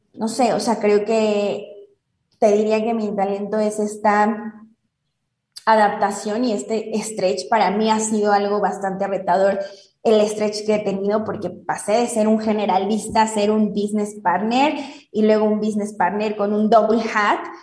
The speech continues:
¿no? Con una proyección de carrera que, que le agradezco muchísimo a mi líder porque ha confiado muchísimo en mí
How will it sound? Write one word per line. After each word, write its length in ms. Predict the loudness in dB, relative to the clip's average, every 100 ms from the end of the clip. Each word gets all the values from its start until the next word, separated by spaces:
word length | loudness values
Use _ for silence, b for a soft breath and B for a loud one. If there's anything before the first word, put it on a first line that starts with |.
| B B
¿no? 640 | 0 0 -2 -6 -14 -12 0
Con 200 | 0 2
una 300 | 0 0 0
proyección 580 | 0 -2 -6 -6 -6 -4
de 120 | -2
carrera 440 | 0 2 2 2
que, 380 | 0 -4 -4 -10 _ 4
que 80 |
le 80 | 6
agradezco 420 | 8 6 2 0 -4
muchísimo 400 | -4 -4 -2 0
a 60 |
mi 100 | 0
líder 260 | 2 2 2
porque 220 | 2 2
ha 160 | 2 2
confiado 560 | 0 0 0 0 0
muchísimo 560 | -2 -6 -10 -6 -4 -2
en 160 | -2
mí 460 | -2 -2 -2 -4